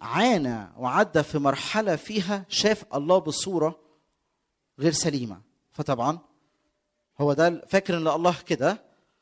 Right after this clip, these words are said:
فطبعًا لما لقاه بالصورة دي وهو مش كده، بس هو معتقد إنه كده، لأنه جه واحد اداله آية، فمحمول بكل ريح تعليم، مكيدة الناس، الناس عمالة تقول له: "لا، بس دي جاية كذا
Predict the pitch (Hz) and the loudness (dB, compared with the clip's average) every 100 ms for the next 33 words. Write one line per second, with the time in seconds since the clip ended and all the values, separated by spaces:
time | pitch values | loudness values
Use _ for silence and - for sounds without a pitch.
0 | _ - 156 165 151 156 156 _ _ _ | _ -4 0 2 2 0 -4 _ _ _
1 | 135 139 143 175 190 180 - 139 - - | -4 0 0 2 2 0 -4 -4 -2 0
2 | 185 147 156 165 175 185 202 - 180 131 | 0 0 2 2 2 2 -2 -2 -4 -4
3 | 196 _ _ _ _ _ _ _ _ 127 | -6 _ _ _ _ _ _ _ _ -8
4 | - 156 156 180 180 170 233 - 170 160 | -2 -2 0 0 -2 0 -2 0 -2 -2
5 | 143 127 139 135 147 151 151 185 170 - | -6 -4 -2 0 -2 -4 -2 0 0 0
6 | 151 139 156 156 - 135 143 147 135 131 | -6 0 2 2 0 0 0 -2 -6 -6
7 | - 175 147 139 151 156 - 131 120 135 | -2 0 0 -4 -6 -6 -6 -8 -4 -4
8 | 180 _ _ _ _ _ 151 160 - 190 | -4 _ _ _ _ _ -2 -2 0 0
9 | 156 - 131 139 180 - - _ _ - | 0 0 -4 -2 -2 -4 -8 _ _ -14
10 | 147 156 156 - - - 127 160 160 175 | -6 -2 -2 -4 -8 -12 -6 -2 -2 0
11 | 190 190 165 - 170 170 180 156 165 156 | 2 2 2 -6 -4 -2 0 -2 -4 -6